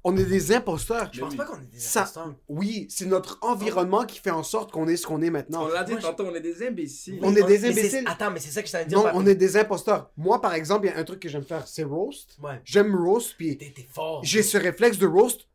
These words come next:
Speaker 1: parce que mon père m'a roast toute ma vie. Tout ce que je fais en humour,
Speaker 2: Ok.
Speaker 1: c'est grâce et à cause de mon père.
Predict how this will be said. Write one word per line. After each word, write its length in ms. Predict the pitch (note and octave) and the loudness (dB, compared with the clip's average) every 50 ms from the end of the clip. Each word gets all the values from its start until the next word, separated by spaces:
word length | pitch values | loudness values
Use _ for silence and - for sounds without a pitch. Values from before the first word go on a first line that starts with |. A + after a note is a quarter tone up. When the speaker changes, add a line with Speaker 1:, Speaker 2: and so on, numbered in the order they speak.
| _ _ - | _ _ -2
Speaker 1:
parce 180 | B3+ A3+ - | -2 -2 0
que 100 | - B3 | 2 2
mon 200 | A#3+ G#3 G3 F3 | 4 6 6 4
père 200 | - G#3 A3 G3+ | 4 2 0 2
m'a 120 | F#3+ F3 D#3+ | 2 0 2
roast 340 | D#3+ E3 F#3 F#3+ F#3+ - | 2 4 2 2 0 2
toute 180 | - G3 F#3+ F#3 | 0 0 0 2
ma 140 | D#3+ C#3+ C#3 | -2 -4 -4
vie. 240 | C#3+ E3+ F3+ D#3 - _ _ _ _ _ _ _ _ | -4 -6 -8 -8 -10 _ _ _ _ _ _ _ _
Tout 220 | - C4+ D4+ D#4 - | 4 4 4 4 2
ce 120 | - - - | -2 -6 0
que 120 | - G3 | 0 0
je 120 | F#3+ G3 - | 0 0 -4
fais 140 | - A3 A3+ | -2 0 2
en 140 | G3+ F#3+ | 2 2
humour, 340 | F3 D#3+ E3 F3+ A#3+ A#3+ - - - | 2 2 2 2 0 0 -4 -10 -14
Speaker 2:
Ok. 60 | D3 - | -10 -2
Speaker 1:
c'est 160 | - G3+ G3 | 0 0 0
grâce 460 | - - - F3 G3+ A3+ A#3+ A#3 - - | 0 -2 -2 2 4 4 4 2 2 2
et 120 | A3 A#3 - E3 | 2 4 4 2
à 80 | E3+ | 0
cause 260 | - - G#3+ G#3 E3 | 4 6 6 6 6
de 60 | D3 E3 | 4 -2
mon 160 | C#3+ C3+ C3 | -2 -2 -6
père. 360 | - F3+ F3+ E3+ - - _ | -6 -8 -10 -10 -12 -14 _